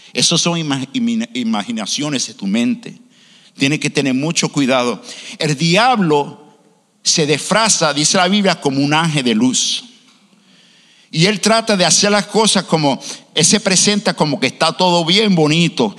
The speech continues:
bien lindo. Y de momento usted, "Qué lindo, qué bonito". Y es una mentira. Mire lo que dice la Biblia. Vamos a la Escritura. En segunda de Corintios capítulo once, verso catorce.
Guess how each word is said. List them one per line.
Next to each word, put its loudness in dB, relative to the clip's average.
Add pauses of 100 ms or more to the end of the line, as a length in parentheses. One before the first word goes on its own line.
(180)
bien 2
lindo. 2
Y 2
de 2
momento 0
usted, -8
"Qué -6
lindo, -12 (540)
qué -2
bonito". -2
Y 2
es 0
una 2
mentira. 0
Mire 0
lo 0
que 0
dice 2
la 2
Biblia. 0 (1080)
Vamos -2
a 0
la 0
Escritura. -4 (1800)
En -4
segunda 0
de 0
Corintios -2
capítulo 0
once, -2 (180)
verso -4
catorce. -4